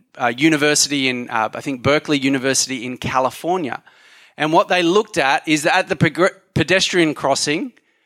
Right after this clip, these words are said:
who would stop and not stop if there was someone on the pedestrian crossing, right? And it said that, uh, cars, like Mercedes, B M, better cars are four times less likely to stop.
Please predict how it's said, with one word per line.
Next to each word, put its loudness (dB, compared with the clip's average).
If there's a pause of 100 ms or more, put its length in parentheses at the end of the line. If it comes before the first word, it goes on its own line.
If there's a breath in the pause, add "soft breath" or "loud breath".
(320)
who 2
would 2
stop 2
and 2
not 4
stop 4
if -4
there 2
was 0
someone 2
on 2
the 0
pedestrian -2
crossing, -6
right? -4 (680 soft breath)
And 2
it 0
said 2
that, 0 (480)
uh, 6 (160)
cars, 4
like -2
Mercedes, 0
B 2
M, 0 (220)
better 2
cars 4
are 2
four 0
times 2
less 2
likely 2
to -8
stop. -2